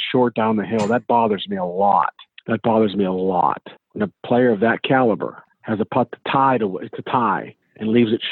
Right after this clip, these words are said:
short, that bothers me a lot. See, Tiger doesn't do that. Phil didn't do that. The major championship winners don't do that. They would rather three putt than leave a putt short to win or tie something.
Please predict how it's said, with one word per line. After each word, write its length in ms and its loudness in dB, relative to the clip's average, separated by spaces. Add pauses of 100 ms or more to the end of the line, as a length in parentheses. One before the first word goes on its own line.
short, 420 4
that 200 -6
bothers 460 4
me 100 -4
a 80 -6
lot. 240 -8 (320)
See, 100 2
Tiger 260 2
doesn't 180 2
do 180 2
that. 240 -2 (400)
Phil 160 4
didn't 240 0
do 220 2
that. 280 -4 (300)
The 60 -2
major 300 4
championship 460 0
winners 260 0 (120)
don't 380 2 (380)
do 240 2
that. 280 -2 (460)
They 100 4
would 140 2
rather 280 2 (100)
three 220 0
putt 300 -4 (340)
than 140 0
leave 160 4
a 60 2
putt 200 -2 (140)
short 320 2
to 100 0
win 300 2
or 80 -2
tie 420 0
something. 300 -6